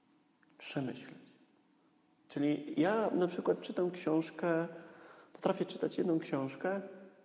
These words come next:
po dziesięć, piętnaście minut dziennie,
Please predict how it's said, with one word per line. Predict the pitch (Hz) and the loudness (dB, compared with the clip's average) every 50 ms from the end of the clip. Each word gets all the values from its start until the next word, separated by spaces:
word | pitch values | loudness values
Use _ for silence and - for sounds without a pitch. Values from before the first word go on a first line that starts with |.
| - _ _ _ _ _ _ _ _ _ _ _ _ _ _ _ _ _ _ _ _ _ _ _ | -20 _ _ _ _ _ _ _ _ _ _ _ _ _ _ _ _ _ _ _ _ _ _ _
po | - 135 123 | -4 -4 -4
dziesięć, | 123 139 156 170 - 185 180 175 - | 0 2 2 2 2 2 -4 -4 -4
piętnaście | - - 143 - - 151 151 - - - 151 | -6 -6 -6 -2 0 -2 -2 -2 -2 -2 0
minut | 139 135 127 120 113 | 2 2 2 0 0
dziennie, | - 135 120 117 117 117 147 | -2 -2 -2 0 0 -2 -2